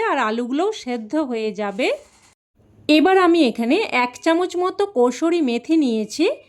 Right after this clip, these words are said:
অন্যদিকের গ্যাস ওভেনে দেখুন কসুরি মেথিটাকে হালকা ড্রাই রোস্ট করে নিচ্ছি। আর এইভাবে হালকা ড্রাই রোস্ট করে নিলে ফ্লেভারটা খুবই সুন্দর আসে। তো এবার গ্যাসের ফ্লেম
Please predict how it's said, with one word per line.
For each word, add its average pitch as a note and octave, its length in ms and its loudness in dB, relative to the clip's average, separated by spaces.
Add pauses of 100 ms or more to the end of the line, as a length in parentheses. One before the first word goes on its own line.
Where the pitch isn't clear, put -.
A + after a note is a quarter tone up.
(140)
অন্যদিকের D#4+ 640 0
গ্যাস A3+ 260 -4
ওভেনে D#4 280 0 (140)
দেখুন A#3+ 200 -2 (120)
কসুরি D4 340 -2
মেথিটাকে D4+ 600 -4 (200)
হালকা B3+ 320 -2 (120)
ড্রাই A3+ 280 -2
রোস্ট F4+ 300 -4
করে A3+ 260 -2
নিচ্ছি। G#3 420 -6 (720)
আর C#4 100 2 (160)
এইভাবে E4 300 6 (120)
হালকা D4+ 320 0 (140)
ড্রাই B3 260 0
রোস্ট F4 280 -2
করে B3 260 0
নিলে C#4 280 0
ফ্লেভারটা C4 440 -4 (100)
খুবই C#4+ 220 0 (100)
সুন্দর A#3+ 300 0 (120)
আসে। D#4 200 -4 (200)
তো C4+ 60 -4 (140)
এবার B3+ 260 -2
গ্যাসের A#3 340 -4
ফ্লেম D4 180 0